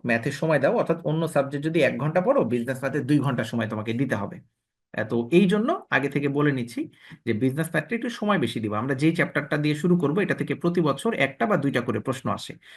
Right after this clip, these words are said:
প্রতি বছর। যারা সেভেন কলেজ, তাদের পনেরো মার্কের একটা কোশ্চেন আসে,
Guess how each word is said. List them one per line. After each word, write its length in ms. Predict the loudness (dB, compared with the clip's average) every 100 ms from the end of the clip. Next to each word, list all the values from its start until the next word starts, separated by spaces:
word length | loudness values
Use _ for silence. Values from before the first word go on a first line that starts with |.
| -6
প্রতি 220 | 0 4
বছর। 320 | 4 4 0 -10 _ _ _ _ _ _ _ -10
যারা 200 | 0 2
সেভেন 320 | 2 2 2 2
কলেজ, 300 | 4 2 2
তাদের 240 | 2 2 0
পনেরো 280 | 2 4
মার্কের 280 | 4 2 0
একটা 180 | -2 -4
কোশ্চেন 440 | -2 -2 2 0
আসে, 360 | 2 -2 -2 -6